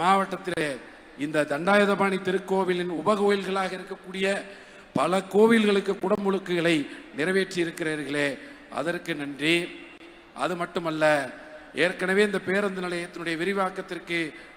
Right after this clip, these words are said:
நம்முடைய தண்டாயுதபாணி திருக்கோவிலுடைய நிலத்தை கடந்த ஆட்சி காலத்திலே கொடுத்த கலைஞருக்கும் நன்றி. அதே போல இங்கே உரையாற்றிய பாராளுமன்ற உறுப்பினர் பேசுகிற பொழுது சொன்னார், இங்கே இருக்கக்கூடிய சாலையோர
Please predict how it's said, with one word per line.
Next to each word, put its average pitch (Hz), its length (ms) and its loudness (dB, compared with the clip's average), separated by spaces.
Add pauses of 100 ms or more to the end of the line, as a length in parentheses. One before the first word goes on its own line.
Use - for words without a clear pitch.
நம்முடைய 165 320 0 (1080)
தண்டாயுதபாணி 202 800 2
திருக்கோவிலுடைய 190 600 -2 (100)
நிலத்தை 196 320 2 (100)
கடந்த 190 280 0 (120)
ஆட்சி 196 220 -8
காலத்திலே 185 500 -6
கொடுத்த 170 260 -10 (460)
கலைஞருக்கும் 170 680 -6
நன்றி. 143 360 2 (840)
அதே 156 140 2 (100)
போல 165 140 0 (100)
இங்கே 147 220 -4 (180)
உரையாற்றிய 180 600 -4
பாராளுமன்ற 170 640 -2
உறுப்பினர் 151 360 -14 (440)
பேசுகிற 190 420 0
பொழுது 185 220 -4 (100)
சொன்னார், 175 340 -6 (1120)
இங்கே 180 300 2
இருக்கக்கூடிய 214 460 -2 (100)
சாலையோர 208 440 0